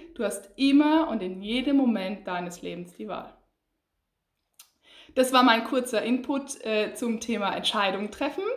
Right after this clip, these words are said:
warum ich das wichtig finde, wie du es umsetzen kannst. Ich wünsche dir viel Spaß damit und freue mich auf deine Anmerkungen.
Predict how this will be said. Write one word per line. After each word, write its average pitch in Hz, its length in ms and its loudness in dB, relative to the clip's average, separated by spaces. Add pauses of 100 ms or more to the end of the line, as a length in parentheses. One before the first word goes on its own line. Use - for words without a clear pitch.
(420)
warum 226 280 4
ich 226 80 0
das 214 180 -4
wichtig 254 320 -8
finde, 294 540 2 (240)
wie 226 200 -2
du 214 100 -4
es 190 100 -8
umsetzen 254 480 -2
kannst. 370 580 -2 (600)
Ich 247 200 -2
wünsche 262 200 6
dir 220 100 4
viel 220 180 0
Spaß - 300 -2
damit 285 540 -4
und 349 220 -4
freue 208 240 2
mich 180 140 -6
auf 233 120 -2
deine 339 180 0
Anmerkungen. 247 840 2